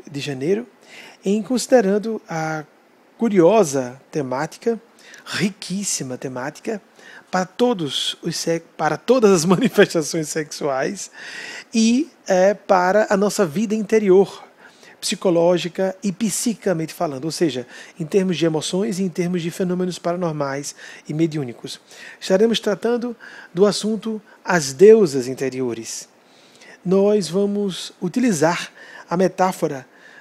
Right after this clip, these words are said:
do mito do panteão dos deuses gregos, eh, para primeiro começar o estudo das deusas como arquétipos, esses mitos como sendo, eh, representações imagéticas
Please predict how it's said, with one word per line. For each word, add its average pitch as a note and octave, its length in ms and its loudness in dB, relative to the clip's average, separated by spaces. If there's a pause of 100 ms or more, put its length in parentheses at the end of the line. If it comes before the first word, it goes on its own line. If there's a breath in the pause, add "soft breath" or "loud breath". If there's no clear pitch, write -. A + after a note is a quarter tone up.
(100)
do D3+ 340 0
mito D#3+ 640 -2
do B2+ 260 -8 (140)
panteão F#3+ 600 2 (720 loud breath)
dos D#3 240 -2
deuses D3 460 6
gregos, E3+ 640 -6 (880 loud breath)
eh, C#3+ 220 -4
para E3 580 -2
primeiro A#3 340 4
começar A3+ 380 -2
o A3 80 2
estudo C4 360 -4
das F#3+ 240 0
deusas A3+ 560 0
como F#3 200 -6
arquétipos, - 840 -4 (260 loud breath)
esses D#3 320 -4
mitos A3 320 -6
como G3 200 -4
sendo, F3 320 -4 (520 loud breath)
eh, D3 340 -2
representações F#3 960 -2
imagéticas D3+ 960 -4